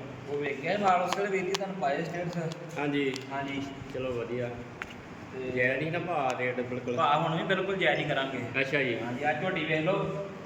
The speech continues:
Speaker 1: ਪਿਛਲੀ ਵਾਰ ਜਿਹੜੀ ਤੋਕੜ ਗੱਭਣ ਪਾਈ ਹੈ ਨਾ,
Speaker 2: ਹਾਂਜੀ।
Speaker 1: ਉਹਦਾ ਵੀ ਸਿਰਾ ਝੋਟੀ, ਪਰ ਮੁੱਲ ਉਹ ਤੋਂ ਵੀ ਘੱਟ ਪਾਉਣਾ ਅੱਜ।
Speaker 2: ਠੀਕ ਹੈ, ਠੀਕ ਹੈ। ਛੋਟੇ
Speaker 1: ਹਾਂਜੀ।
Speaker 2: ਛੋਟੇ ਭਾਅ।
Speaker 1: ਛੋਟੇ ਪਾਉਣੇ ਆ।
Speaker 2: ਠੀਕ ਹੈ ਜੀ।
Speaker 1: ਹਾਂਜੀ।
Speaker 2: ਤੇ ਵੀਰ ਜੀ ਆਪਣਾ ਨਾਮ ਤੇ ਐਡਰੈਸ ਦੱਸ
Speaker 1: ਨਾਮ
Speaker 2: ਦਿਓ।
Speaker 1: ਨੀਟਾ ਜੀ,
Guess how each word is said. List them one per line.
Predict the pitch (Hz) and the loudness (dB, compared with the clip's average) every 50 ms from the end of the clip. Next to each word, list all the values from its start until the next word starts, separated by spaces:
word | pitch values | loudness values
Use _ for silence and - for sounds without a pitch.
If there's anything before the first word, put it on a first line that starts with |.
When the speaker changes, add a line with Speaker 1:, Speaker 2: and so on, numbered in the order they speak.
| - - | -12 -6
Speaker 1:
ਪਿਛਲੀ | - 165 156 156 175 185 | -6 -4 -2 2 4 4
ਵਾਰ | 190 185 | 4 4
ਜਿਹੜੀ | 190 196 214 202 | 6 6 4 4
ਤੋਕੜ | 196 185 185 180 175 | 4 2 0 0 0
ਗੱਭਣ | 170 - 170 208 208 | -2 0 0 0 2
ਪਾਈ | 196 196 185 185 190 202 | 4 4 4 6 6 6
ਹੈ | |
ਨਾ, | 214 240 240 214 - - 139 | 6 6 4 4 0 0 2
Speaker 2:
ਹਾਂਜੀ। | 147 151 151 151 143 135 131 135 - - - - - - - - - 175 | 2 2 4 4 2 2 0 -2 -6 -8 -10 -10 -12 -12 -12 -12 -8 -4
Speaker 1:
ਉਹਦਾ | 180 190 220 233 240 | -2 6 6 6 6
ਵੀ | 240 233 | 6 4
ਸਿਰਾ | 202 196 180 180 185 196 | 2 4 6 6 6 6
ਝੋਟੀ, | 208 214 214 185 190 | 6 6 6 4 6
ਪਰ | 214 233 233 | 6 6 4
ਮੁੱਲ | 202 190 185 180 180 | 6 4 4 4 4
ਉਹ | 175 175 175 | 2 2 2
ਤੋਂ | 202 202 | 2 2
ਵੀ | 190 208 | 4 4
ਘੱਟ | 202 202 185 | 4 2 2
ਪਾਉਣਾ | - 143 135 123 123 123 120 | 0 0 0 0 2 0 0
ਅੱਜ। | 117 123 120 123 123 - | 0 0 -4 -4 -2 2
Speaker 2:
ਠੀਕ | 156 156 151 147 | 4 6 6 6
ਹੈ, | 147 147 | 6 4
ਠੀਕ | 143 139 135 131 | 4 2 2 2
ਹੈ। | 131 | 2
ਛੋਟੇ | 123 123 147 | 2 4 4
Speaker 1:
ਹਾਂਜੀ। | 147 156 147 | 4 4 4
Speaker 2:
ਛੋਟੇ | 156 151 156 160 | 4 4 4 4
ਭਾਅ। | 160 170 160 139 127 117 113 - - - | 2 4 4 4 4 2 0 -2 -4 -4
Speaker 1:
ਛੋਟੇ | 147 143 143 147 156 | -2 -2 0 0 0
ਪਾਉਣੇ | 160 156 143 123 113 110 | 0 0 -2 -4 -4 -4
ਆ। | - - - - - - - - | -4 -6 -8 -10 -10 -10 -6 0
Speaker 2:
ਠੀਕ | 143 139 131 127 120 120 | 2 2 4 4 2 0
ਹੈ | 117 110 | 0 0
ਜੀ। | 110 107 107 107 | -2 -4 -4 -6
Speaker 1:
ਹਾਂਜੀ। | 120 120 117 113 113 113 113 143 | -6 -6 -4 -4 -4 -6 -2 -2
Speaker 2:
ਤੇ | 147 | 0
ਵੀਰ | 147 156 | 0 2
ਜੀ | 156 196 | 0 0
ਆਪਣਾ | 190 202 196 | 2 2 2
ਨਾਮ | 185 165 147 143 139 139 139 | 2 2 2 2 0 -2 -2
ਤੇ | 170 185 | -2 -2
ਐਡਰੈਸ | 175 151 160 160 160 | 0 0 0 0 0
ਦੱਸ | 156 - 170 160 | 2 2 4 4
Speaker 1:
ਨਾਮ | 156 160 | 4 4
Speaker 2:
ਦਿਓ। | 170 180 | 4 2
Speaker 1:
ਨੀਟਾ | - 156 - 170 175 - | 2 2 4 4 4 4
ਜੀ, | - - - | 4 2 0